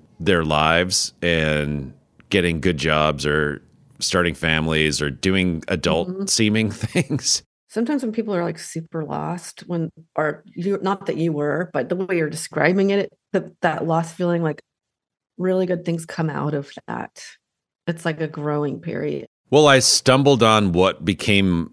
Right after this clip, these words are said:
Speaker 1: a career for the last twenty years in scoring.
Speaker 2: Yes. So much has come out of that for you.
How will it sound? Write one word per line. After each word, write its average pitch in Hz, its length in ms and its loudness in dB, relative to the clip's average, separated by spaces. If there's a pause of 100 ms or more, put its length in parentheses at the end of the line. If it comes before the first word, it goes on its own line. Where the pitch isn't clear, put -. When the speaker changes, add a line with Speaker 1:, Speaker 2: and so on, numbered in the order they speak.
Speaker 1:
a 82 140 2
career 98 520 2
for 90 120 -4
the 76 120 0
last 71 300 0
twenty 80 240 0
years 73 360 0
in 73 160 -4
scoring. 82 640 0
Speaker 2:
Yes. - 560 -6
So 220 320 -2
much 180 320 -4
has 160 160 -6
come 143 240 -10
out 139 120 -10
of 139 120 -10
that 139 320 -10
for - 180 -14
you. 156 320 -8